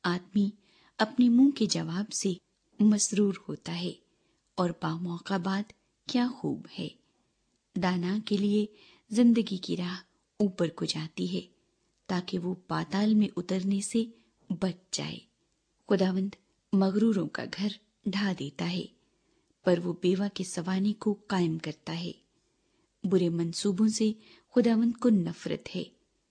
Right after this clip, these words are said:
पर पाक लोगों का कलाम पसंदीदा है। नफे का लालची अपने घराने को परेशान करता है, पर वो जिसको रिश्वत से नफरत है,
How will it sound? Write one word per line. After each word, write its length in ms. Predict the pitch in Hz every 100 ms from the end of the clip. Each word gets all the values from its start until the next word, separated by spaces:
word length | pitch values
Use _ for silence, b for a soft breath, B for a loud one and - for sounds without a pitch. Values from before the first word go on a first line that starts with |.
| _ -
पर 120 | 175
पाक 500 | 175 - 175 196 -
लोगों 340 | 180 165 185
का 160 | 180 175
कलाम 480 | - 175 185 202 220 b b b b
पसंदीदा 680 | 208 208 190 170 156 151 190
है। 300 | 190 180 - _ _ _ _ _ _ -
नफे 360 | 208 208 240 226
का 160 | 196
लालची 560 | 170 170 180 190 220 214 B B B B -
अपने 300 | 226 240 233
घराने 460 | 208 190 190 214
को 140 | 214 226
परेशान 680 | 208 165 160 - 190 190
करता 340 | 170 139 - 170
है, 280 | 175 170 _ _ _ _ _ _ -
पर 140 | 170
वो 320 | 175 190 190 b b b b -
जिसको 280 | 240 -
रिश्वत 460 | 233 202 - 233 220
से 140 | -
नफरत 500 | 175 160 165 - 220 220
है, 160 | 175 165